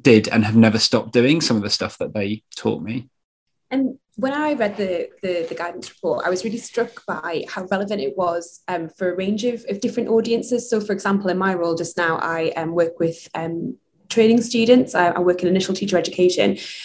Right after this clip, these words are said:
Speaker 2: um, although I know that that's not the, the direct, um, focus of the review. Um, so I think there's, there's, a, there's a lot of relevance for, for a range of audiences. Can you, can you tell us a bit more about who might find this guidance useful?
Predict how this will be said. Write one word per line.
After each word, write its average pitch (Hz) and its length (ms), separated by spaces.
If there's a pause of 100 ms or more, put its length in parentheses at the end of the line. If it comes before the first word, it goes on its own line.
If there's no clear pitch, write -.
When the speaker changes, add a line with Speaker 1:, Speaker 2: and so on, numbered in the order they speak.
(160)
Speaker 2:
um, 196 200
although 202 280
I 185 60
know 185 220
that 180 100
that's - 240
not - 160
the, - 240
the 185 60
direct, 175 420
um, - 300
focus 196 400
of 165 80
the 165 100
review. 190 340 (520)
Um, 226 360 (120)
so - 160
I 202 40
think 254 180
there's, 262 180
there's, 214 160
a, 202 160
there's 202 160
a - 20
lot 196 140
of - 100
relevance 202 420
for, 180 220
for 180 220
a 175 40
range 185 220
of 196 80
audiences. 214 460
Can - 180
you, - 160
can 240 160
you 247 60
tell 262 120
us 277 120
a - 20
bit - 140
more 233 100
about - 380
who 226 140
might 220 200
find 220 300
this 196 160
guidance 196 400
useful? - 500